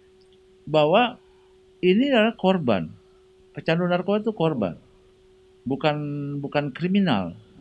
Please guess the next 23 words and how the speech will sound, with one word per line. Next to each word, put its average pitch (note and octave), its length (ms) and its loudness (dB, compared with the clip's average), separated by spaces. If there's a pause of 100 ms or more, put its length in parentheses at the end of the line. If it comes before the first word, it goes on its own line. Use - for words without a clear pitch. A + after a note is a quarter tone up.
(220)
bukan C#3 280 -6
penjahat. E3+ 500 0 (680)
Mereka F#3 320 -4
korban D3+ 580 -2
yang E3+ 400 -2 (480)
salah D3+ 320 0
pergaulan, C#3+ 720 0
salah C#3 240 0
mengambil C#3 380 -2
keputusan, F3 500 -6 (520)
yang D#3+ 120 -2
sesudah E3+ 320 0
diobati D3 480 2
ya, F3 200 4
sesudah E3 460 0
pulih F3+ 460 0 (100)
di D#3 140 -4
rumah, E3 400 -2 (800)
ya D#3 160 4
jangan D#3+ 260 0
dibikin E3 380 -2
luka E3 260 0
lagi. A3+ 400 0